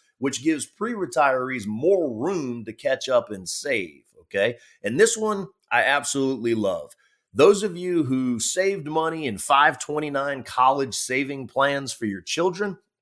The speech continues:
um, and they didn't use all of that money, or they decided that college wasn't for them and they took a different path. Well,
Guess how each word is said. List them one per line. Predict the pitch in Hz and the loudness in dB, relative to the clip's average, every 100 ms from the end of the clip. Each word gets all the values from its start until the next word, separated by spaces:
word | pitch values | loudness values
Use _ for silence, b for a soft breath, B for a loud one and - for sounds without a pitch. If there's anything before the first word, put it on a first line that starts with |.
| _ _ _ - | _ _ _ -2
um, | 110 110 104 | 2 2 2
and | 110 | -2
they | 127 | 2
didn't | 165 175 123 | 4 2 -2
use | 110 170 170 | -2 -2 0
all | 175 160 | 2 4
of | 175 | 2
that | 170 175 | 0 -2
money, | 170 180 180 151 b b | -2 -4 -4 -8 b b
or | 127 135 | 4 6
they | 135 | 4
decided | 156 151 151 147 143 | 0 0 0 0 0
that | 117 - | -6 -2
college | 151 151 139 | 2 2 2
wasn't | 110 147 156 160 131 | -2 0 0 -2 -6
for | 147 | -8
them | 143 156 147 | -4 -6 -6
and | 120 | -6
they | |
took | 113 - 151 | -8 -2 -2
a | 107 | -2
different | 92 147 151 127 - | -2 -2 0 -4 -8
path. | - 131 185 220 - b b b | 2 4 4 -2 -12 b b b
Well, | 120 175 170 | 4 6 6